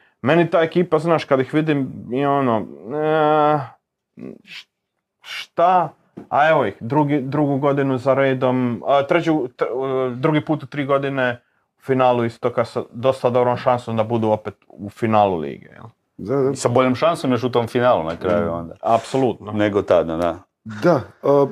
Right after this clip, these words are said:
Speaker 2: htio bih samo da, ovaj, a, da malo prokomentiramo sad, malo da se vratimo unazad kad smo već na istoku, jer sad kako je spominješ sistem igre, pa sad i taj, taj, taj priča o sistemu igre imamo i na zapadu, ali ajde samo prije nego što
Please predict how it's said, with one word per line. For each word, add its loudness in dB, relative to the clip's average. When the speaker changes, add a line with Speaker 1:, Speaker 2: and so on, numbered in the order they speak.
Speaker 2:
htio -2
bih -6
samo 2
da, 2
ovaj, 2
a, 2
da 0
malo 2
prokomentiramo 0
sad, -4
malo -4
da 0
se -2
vratimo 2
unazad 4
kad -4
smo -6
već 0
na 0
istoku, -4
jer 0
sad 2
kako -2
je 0
spominješ 0
sistem 0
igre, 2
pa -6
sad -4
i -4
taj, 0
taj, 0
taj 0
priča 0
o 2
sistemu -2
igre 2
imamo 2
i 2
na 2
zapadu, 0
ali 2
ajde -2
samo 0
prije -2
nego -2
što -8